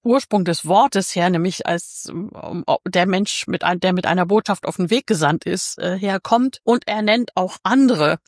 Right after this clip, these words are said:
Apostel. Im Übrigen nicht nur Männer, sondern auch Frauen, also die Junia zum Beispiel mit ihrem Andronikus,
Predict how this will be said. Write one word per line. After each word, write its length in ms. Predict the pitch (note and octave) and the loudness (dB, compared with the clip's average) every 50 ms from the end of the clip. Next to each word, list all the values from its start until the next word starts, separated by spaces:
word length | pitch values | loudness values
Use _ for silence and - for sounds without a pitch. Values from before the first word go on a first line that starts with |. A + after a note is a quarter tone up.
| _ | _
Apostel. 580 | - E3+ - - - G#3+ - - - - A#2+ - - - - - | -2 -2 0 2 0 0 0 -2 -6 -8 -10 -10 -14 -18 -10 -4
Im 100 | - G#3+ | -2 0
Übrigen 240 | F#3+ F#3+ G3 G3 F#3+ | 0 2 2 2 2
nicht 160 | F#3+ F#3+ - | 2 2 2
nur 120 | - F#3+ E3 | 2 2 2
Männer, 280 | E3 E3+ G3+ A#3+ A3+ | 2 2 2 2 2
sondern 320 | G#3 - G3 F3 E3+ D#3+ D#3+ - | 2 2 0 0 0 -2 -2 -4
auch 180 | - D#3 D3+ - | -6 -8 -8 -12
Frauen, 400 | - - - C3+ - F3+ B3 F4+ F#4+ - | -8 -4 0 2 2 2 2 2 0 -2
also 260 | - - F3 E3+ E3+ | -2 -4 -2 -4 -4
die 160 | D#3 - E3+ | -4 -4 -6
Junia 420 | D#3+ - F3 D#3+ D#3 E3+ G#3+ B3+ C4+ | -4 -2 -2 0 2 2 2 2 0
zum 180 | - - C#4 B3+ | 0 -2 -2 -2
Beispiel 400 | B3+ B3+ C4+ C#4 - - F4 F4 - | 0 -2 -4 -2 -2 -2 -2 -2 0
mit 240 | G3+ G#3 F#3+ - | -2 -2 -2 0
ihrem 300 | - F#3+ F#3 F#3 F3+ F3 - | 0 0 0 0 -2 -2 -2
Andronikus, 640 | - F3 - - E3+ G#3 B3+ C4 - F#4+ F#4+ - | -4 -4 -2 0 0 0 2 0 0 -2 -2 -2